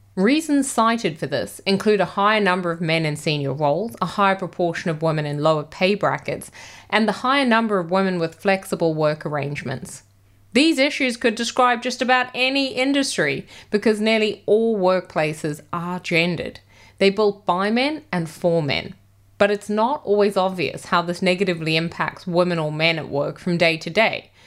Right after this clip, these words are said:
nor how this plays out differently when we consider the intersecting identities that women have with regards to things like race, sexual orientation, religion, age, physical or mental ability.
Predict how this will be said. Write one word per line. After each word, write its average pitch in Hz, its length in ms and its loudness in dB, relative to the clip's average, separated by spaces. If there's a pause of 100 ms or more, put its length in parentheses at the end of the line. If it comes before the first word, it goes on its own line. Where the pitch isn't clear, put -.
(280)
nor 180 460 4
how 185 180 0
this 185 180 -8
plays 185 300 2
out 170 240 0
differently 196 480 -4
when 175 200 -2
we 190 120 0
consider 202 440 0
the - 240 -2
intersecting 233 720 0
identities 180 720 -2
that 175 220 -6
women 165 240 0
have 170 500 -4
with 196 180 2
regards 196 440 2
to 196 100 -4
things 190 340 0
like 196 240 0
race, 214 360 2
sexual 214 560 -2
orientation, 143 680 -4
religion, 170 640 0
age, 220 440 0
physical 190 480 -2
or 170 80 -2
mental 160 340 -2
ability. 170 560 -2